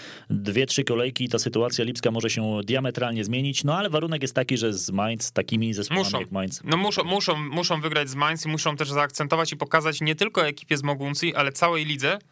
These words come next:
Speaker 2: że to oni, że wraca Lipsk, że wraca prawdziwy Lipsk, któ-, przed którym będzie trzeba drżeć, czy będzie się grało właśnie na ich stadionie, czy Lipsk do kogoś przyjedzie, e,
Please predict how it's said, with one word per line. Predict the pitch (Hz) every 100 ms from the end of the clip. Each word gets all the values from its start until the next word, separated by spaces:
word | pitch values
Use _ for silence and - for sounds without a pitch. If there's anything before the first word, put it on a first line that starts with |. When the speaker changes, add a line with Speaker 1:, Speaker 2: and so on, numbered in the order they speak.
| _ _ _ _
Speaker 2:
że | 131 131
to | - 175 180 -
oni, | 165 175 165 160 151
że | 151
wraca | 151 175 165
Lipsk, | 165 139 - 127
że | 131
wraca | 139 156 160 151
prawdziwy | 139 147 135 156 151
Lipsk, | 160 -
któ-, | - 143
przed | - 143
którym | 160 151
będzie | 147 147
trzeba | - 156 143
drżeć, | 139 127 135 131 -
czy | 131
będzie | 135
się | 131 135
grało | 135 135 127
właśnie | 127 - 131 123 - - -
na | 139
ich | 151 165
stadionie, | 170 160 170 175
czy | 165 147
Lipsk | 139 139 143
do | 135
kogoś | 139 143 139
przyjedzie, | - - 139 139
e, | 139